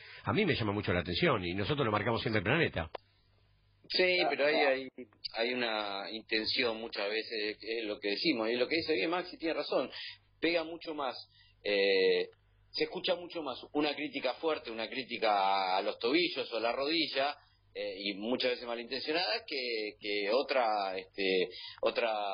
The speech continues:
Speaker 2: que tiene que ver con una crítica futbolística. Entonces, si lo vas a criticar, rompelo todo, ¿no? Que, y, este, y ahí va a picar, y va a sonar, y, y, y te vamos a mirar, y te vamos a escuchar, aunque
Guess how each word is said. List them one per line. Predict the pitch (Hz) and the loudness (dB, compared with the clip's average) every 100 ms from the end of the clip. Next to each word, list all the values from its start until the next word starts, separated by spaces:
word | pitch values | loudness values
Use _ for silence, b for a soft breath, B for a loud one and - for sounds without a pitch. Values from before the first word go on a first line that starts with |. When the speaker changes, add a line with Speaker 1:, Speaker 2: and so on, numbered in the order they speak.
| 90 87 87 | -4 -6 -10
Speaker 2:
que | - 104 | -12 -6
tiene | 123 117 | -2 -2
que | 104 | 0
ver | 110 127 | 0 -2
con | 123 131 139 | 0 -2 -2
una | 127 117 | -4 -6
crítica | 123 120 104 101 | -6 -6 -2 -2
futbolística. | - 90 131 135 - 98 | -4 -4 -2 -2 -4 -6
Entonces, | 147 156 143 | -2 -2 -2
si | 123 | -2
lo | 143 | 0
vas | 202 | 0
a | 151 | -4
criticar, | 135 165 175 | -10 -6 -6
rompelo | 147 117 110 127 117 101 | -6 -10 -16 -12 -10 -4
todo, | 123 113 107 90 87 | 2 4 4 2 0
¿no? | 117 143 127 | 0 0 -2
Que, | 98 95 - B B | -2 -4 -4 B B
y, | - 104 | -4 -4
este, | - 104 95 | -2 0 2
y | 95 | 2
ahí | 110 117 | 2 2
va | 113 | -2
a | |
picar, | 117 110 135 131 127 | -2 -6 -4 -2 -4
y | |
va | 113 | -8
a | 113 | -10
sonar, | 110 117 127 131 | -10 -6 -2 -2
y, | 117 | -4
y, | 98 92 90 87 87 98 | -10 -14 -14 -16 -16 -16
y | 95 | -4
te | 104 | 2
vamos | 104 101 110 | 4 4 0
a | |
mirar, | 104 107 123 117 | 0 2 0 -2
y | |
te | 110 | -6
vamos | 107 104 104 | -10 -8 -12
a | |
escuchar, | 101 104 131 120 127 B B B B | -14 -2 2 2 0 B B B B
aunque | 156 165 160 139 131 127 123 120 | -2 -2 2 4 4 4 4 2